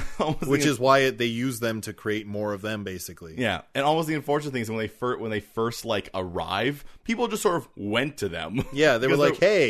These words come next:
Speaker 2: "Hey."
Speaker 1: 'cause they're welcoming.
Speaker 2: Yeah.
Speaker 1: Yeah, <laughs> they're narcissistic
Speaker 2: They
Speaker 1: and
Speaker 2: were like,
Speaker 1: welcoming.
Speaker 2: "Hey, welcome to our planet. Why are you on that thing? It's gross."
Speaker 1: <laughs> "Hey, aren't those the things that we sent?"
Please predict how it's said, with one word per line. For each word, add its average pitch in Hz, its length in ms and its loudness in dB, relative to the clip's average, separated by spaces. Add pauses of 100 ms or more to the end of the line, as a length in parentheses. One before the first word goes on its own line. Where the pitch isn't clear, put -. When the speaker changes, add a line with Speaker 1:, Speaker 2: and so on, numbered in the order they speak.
Speaker 2:
"Hey." 87 60 -10
Speaker 1:
'cause 185 140 -2
they're 196 100 6
welcoming. 123 640 2
Speaker 2:
Yeah. 143 320 4 (200)
Speaker 1:
Yeah, 110 340 2
<laughs> - 40 -6
they're 131 120 0
narcissistic 151 680 -2
Speaker 2:
They 151 60 2
Speaker 1:
and 147 40 4
Speaker 2:
were 156 120 4
like, 147 80 6
Speaker 1:
welcoming. 165 240 2
Speaker 2:
"Hey, 175 60 6
welcome 170 300 4
to 175 100 -2
our 165 100 2
planet. 165 460 -4 (180)
Why 151 840 0
are 160 100 0
you 156 220 2
on 151 160 -2
that 175 280 -2
thing? 131 260 -4
It's 151 180 -10
gross." 143 440 -2 (360)
Speaker 1:
<laughs> - 340 -20
"Hey, 175 260 0
aren't 180 240 0
those 185 200 2
the 170 80 -2
things 170 280 -2
that 160 120 0
we 156 140 0
sent?" 180 540 -4